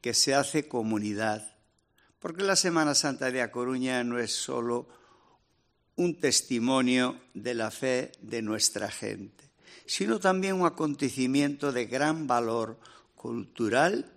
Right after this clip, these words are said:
y patrimonial. En sus pasos procesionales,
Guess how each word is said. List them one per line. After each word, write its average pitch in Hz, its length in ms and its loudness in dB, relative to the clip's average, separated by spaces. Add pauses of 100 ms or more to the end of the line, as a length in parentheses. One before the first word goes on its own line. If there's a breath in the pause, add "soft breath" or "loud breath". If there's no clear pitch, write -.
y 98 120 -4
patrimonial. 95 960 -4 (1200 loud breath)
En - 120 -2
sus - 300 -2
pasos 135 500 4
procesionales, 120 1300 -2